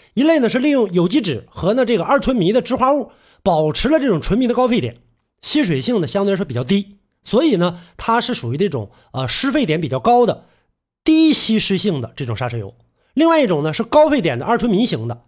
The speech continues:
这个呢跟大家简单说一下，大家不需要更详细的了解啊，我就告诉大家这个在选择的过程中应该注意什么。这种的呢，就是说高沸点二醇醚型的这种刹车油呢，它的基础液呢做成了一个质化物，它有一定吸水性，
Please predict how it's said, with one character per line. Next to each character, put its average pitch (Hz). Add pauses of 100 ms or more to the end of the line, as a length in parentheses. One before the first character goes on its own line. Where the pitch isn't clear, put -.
(280)
这 294
个 226
呢 156
跟 208
大 220
家 208
简 139
单 170
说 185
一 147
下， -
大 202
家 208
不 254
需 180
要 151
更 165
详 120
细 123
的 147
了 117
解 127
啊， 127
我 113
就 160
告 233
诉 160
大 147
家 127
这 160
个 135 (180)
在 240
选 117
择 135
的 190
过 202
程 170
中 170
应 180
该 190
注 214
意 123
什 107
么。 101 (600)
这 339
种 202
的 156
呢， 185
就 208
是 175
说 196 (220)
高 311
沸 269
点 160
二 196
醇 220
醚 226
型 151
的 160
这 160
种 135
刹 151
车 156
油 120
呢， 127 (220)
它 269
的 247
基 294
础 127
液 185
呢 127
做 220
成 147
了 185
一 202
个 196
质 214
化 208
物， 214 (360)
它 294
有 185
一 185
定 277
吸 254
水 151
性， 226